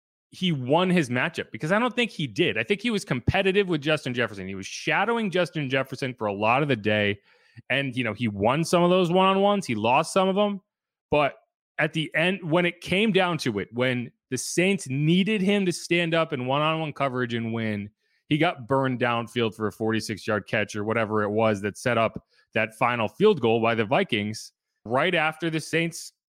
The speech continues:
came down and tied it on a sixty-yard field goal of their own, right?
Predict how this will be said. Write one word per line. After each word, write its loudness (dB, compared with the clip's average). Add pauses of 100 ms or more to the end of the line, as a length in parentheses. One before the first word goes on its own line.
(300)
came 0
down 0
and -4
tied 0
it 4
on 2
a 0
sixty-yard 0
field 2
goal 4
of -2
their 2
own, -2
right? -2